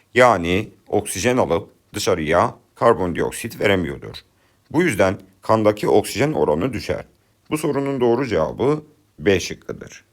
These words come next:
Dikkatli olmamız gereken ve ayrıntılarının incelenmesi gereken bir soru. Trafik uygun olsa bile şekildeki aracın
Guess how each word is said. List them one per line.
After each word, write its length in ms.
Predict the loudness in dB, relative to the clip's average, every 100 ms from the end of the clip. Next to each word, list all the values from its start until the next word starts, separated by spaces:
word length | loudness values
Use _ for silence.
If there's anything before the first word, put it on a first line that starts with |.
| _ _ -14
Dikkatli 420 | -8 0 0 2
olmamız 420 | 0 0 -2 -6 -8
gereken 520 | -10 -8 -4 -4 -4 -14 _ -2
ve 60 | 2
ayrıntılarının 1000 | 4 2 0 -8 -6 -6 -4 -4 -6 -8 _ _
incelenmesi 680 | -10 -4 -2 -2 -4 -8 -8
gereken 440 | -4 -4 -4 -6 -6
bir 80 |
soru. 380 | -6 -4 -4 -6 -18 _ _ _ _ _ _ 0
Trafik 400 | 2 2 0 -2
uygun 280 | 0 0
olsa 340 | 2 2 0 -2
bile 280 | 0 0 -4 _ _
şekildeki 580 | -6 -6 -4 -4 0 4
aracın 440 | 4 4 -2 -10